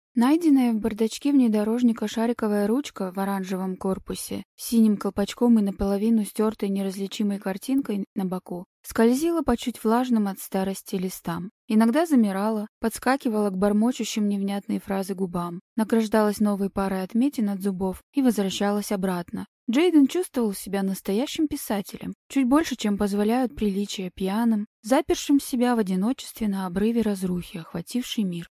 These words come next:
Приученный к цифрам мозг отказывался выдавать сколько-нибудь приличные мысли, растягивая их на достаточно длинные предложения, зато ёмко. Именно так он всегда представлял себе деятеля искусства: бедным,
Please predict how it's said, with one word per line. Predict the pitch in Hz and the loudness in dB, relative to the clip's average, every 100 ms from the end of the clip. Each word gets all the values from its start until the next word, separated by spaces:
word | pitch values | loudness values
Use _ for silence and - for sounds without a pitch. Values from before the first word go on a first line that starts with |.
| _ | _
Приученный | - 277 392 - 320 | 2 4 4 4 2
к | 240 | 2
цифрам | - 330 - 240 | 0 -4 4 6
мозг | 240 311 - 220 | 6 4 0 -8
отказывался | 208 - 277 294 269 269 233 | -6 -2 0 0 -2 -2 -2
выдавать | 214 214 202 247 | 0 0 0 -2
сколько-нибудь | - - 247 277 - 233 220 226 220 | -4 0 0 0 2 2 4 0 -4
приличные | - 190 175 190 - 202 202 | -4 -4 -4 -8 -4 0 0
мысли, | 190 170 - 175 - _ | 0 -4 -10 -14 -16 _
растягивая | 208 214 - 247 220 214 208 | -2 -2 0 0 2 2 2
их | 196 - | 0 -2
на | 202 | -2
достаточно | 196 196 208 196 214 - 196 | -2 -2 -4 -4 -8 -8 -8
длинные | 185 233 247 233 | -2 2 4 2
предложения, | 214 208 208 214 202 190 185 180 _ - | 0 -4 -2 -2 -2 -4 -4 -6 _ -12
зато | 196 208 - 330 | -4 -4 -2 0
ёмко. | 262 240 226 - 214 _ - | 2 2 2 -2 -12 _ 4
Именно | 240 254 247 240 | 8 10 10 6
так | 254 277 262 | 2 2 0
он | 208 | -2
всегда | - 208 202 226 | -2 -2 0 0
представлял | - 208 160 202 202 220 226 | 0 -8 -4 -2 0 0 0
себе | 214 202 | -4 -4
деятеля | 185 196 196 190 202 196 190 | 0 2 0 0 -4 -2 -2
искусства: | 185 - 180 170 - 147 - _ | -6 -8 -10 -10 -14 -18 -20 _
бедным, | 196 240 330 330 302 | 2 4 4 4 4